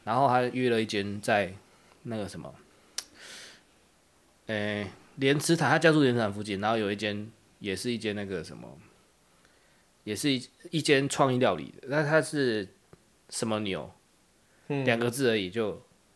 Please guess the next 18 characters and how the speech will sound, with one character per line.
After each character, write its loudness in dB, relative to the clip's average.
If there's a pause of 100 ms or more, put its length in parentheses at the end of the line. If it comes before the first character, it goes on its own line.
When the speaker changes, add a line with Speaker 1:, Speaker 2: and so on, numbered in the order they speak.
(300)
Speaker 1:
就 2
是 -2
牛 -2
肉 2
料 2
理 -10
店。 -8 (360)
Speaker 2:
嗯， 0
嗯， -6
嗯。 -12 (180)
Speaker 1:
啊， 4 (140)
评 2
价 6
也 6
是 0
很 -2
高 6
哦。 4